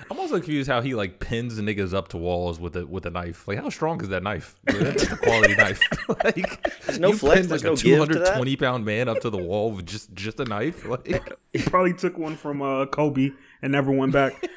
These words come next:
Speaker 3: <laughs> Just, he stole that bitch from there. Expensive ass knives. But yeah, nah, that's literally one of my favorite pastimes is watching.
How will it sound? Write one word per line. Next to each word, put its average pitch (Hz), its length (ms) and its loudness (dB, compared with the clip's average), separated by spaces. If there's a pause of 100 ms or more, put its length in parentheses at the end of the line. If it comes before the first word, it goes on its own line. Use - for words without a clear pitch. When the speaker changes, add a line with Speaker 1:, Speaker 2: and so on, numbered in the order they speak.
(320)
Speaker 3:
<laughs> - 400 0
Just, - 360 2 (200)
he 226 80 2
stole 165 400 4
that 147 180 4
bitch 160 180 -2
from 147 200 -8
there. 139 300 -8 (540)
Expensive - 720 -6
ass 123 280 -4
knives. 120 380 -6 (540)
But 151 80 2
yeah, 147 140 8
nah, 123 300 6
that's 139 240 2 (260)
literally 147 460 4
one 131 180 2
of 123 60 0
my 117 100 0
favorite 120 360 -4
pastimes 113 540 -8
is 110 60 -12
watching. 117 480 -8